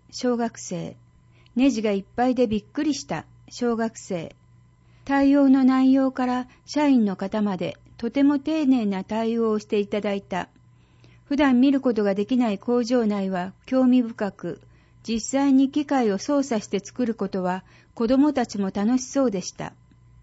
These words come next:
説明を聞く参加者の写真と、記念撮影をした集合写真があります。株式会社大和屋森口漬け総本家大口工場。会社説明、試食、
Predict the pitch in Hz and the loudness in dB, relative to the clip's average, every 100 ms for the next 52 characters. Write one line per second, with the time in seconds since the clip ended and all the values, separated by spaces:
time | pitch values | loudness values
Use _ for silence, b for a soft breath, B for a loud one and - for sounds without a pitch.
0 | _ _ _ - 262 285 285 294 294 285 | _ _ _ -6 -4 2 4 4 2 0
1 | 285 277 277 277 - 277 294 269 226 214 | -2 -2 -4 0 0 0 0 0 0 -2
2 | 208 196 220 214 208 208 196 - _ b | -4 -6 -4 -4 -4 -6 -6 -10 _ b
3 | b b b _ - 254 254 302 294 339 | b b b _ -8 0 2 2 0 -4
4 | - 277 226 208 202 - 302 311 262 269 | 0 2 2 0 -2 -4 -6 -4 -4 0
5 | 277 269 277 269 214 220 233 196 180 190 | 0 0 -2 -2 -4 -2 -2 -4 -6 -6
6 | - - - _ _ _ _ - 247 285 | -10 -14 -20 _ _ _ _ -6 -2 -2
7 | 277 - 302 311 277 - 202 185 - 220 | -2 -2 0 2 0 -2 -6 -6 -4 0
8 | 254 269 269 262 247 240 240 240 233 226 | 2 2 2 2 2 2 0 -2 -4 -6
9 | 220 226 214 - 262 254 254 240 208 - | -6 -4 -6 -2 0 0 -2 -2 -4 -6
10 | 170 - _ 262 277 262 277 269 269 247 | -8 -8 _ 0 2 0 -2 -2 2 2
11 | 180 170 151 - _ _ - _ b b | 0 -4 -4 -10 _ _ -20 _ b b
12 | b b - 277 285 294 277 277 277 196 | b b -4 0 0 0 0 -2 -2 -4
13 | 175 147 - _ - 226 - 247 233 226 | -4 -6 -12 _ -14 -8 -2 -2 -2 -6
14 | 214 - | -6 -6